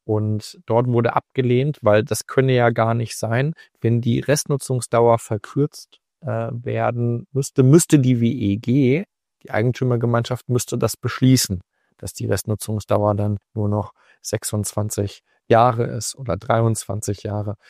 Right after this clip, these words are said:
Was für mich ja im Umkehrschluss bedeutet, äh, wir können uns jetzt in allen, äh,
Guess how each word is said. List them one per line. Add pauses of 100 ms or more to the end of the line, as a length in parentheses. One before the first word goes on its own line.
(360)
Was
für
mich
ja
im
Umkehrschluss
bedeutet, (500)
äh,
wir
können
uns
jetzt
in
allen,
äh,